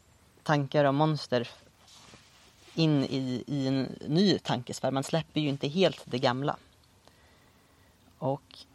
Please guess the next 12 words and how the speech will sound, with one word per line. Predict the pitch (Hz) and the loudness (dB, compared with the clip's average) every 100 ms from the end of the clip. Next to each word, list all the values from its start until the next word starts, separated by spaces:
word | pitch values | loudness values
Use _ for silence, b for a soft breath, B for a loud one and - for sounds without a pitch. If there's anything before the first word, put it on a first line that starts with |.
| _ _ _ _ _ _ _ _ _ - | _ _ _ _ _ _ _ _ _ -10
eh, | 135 98 | -8 -6
den | 131 151 | 4 4
stilen | 143 170 180 147 117 | 6 6 6 6 2
som | 139 | -2
är | 131 | 0
vanligast | 131 127 147 151 143 | 4 4 4 0 -4
att | - | -6
man | - | -6
ser | - 98 | -2 -4
kallas | - 123 120 | -4 -6 -6
för | - 147 | -4 -2
Unestilen, | 135 135 - 180 156 98 123 | 0 0 0 0 2 0 -2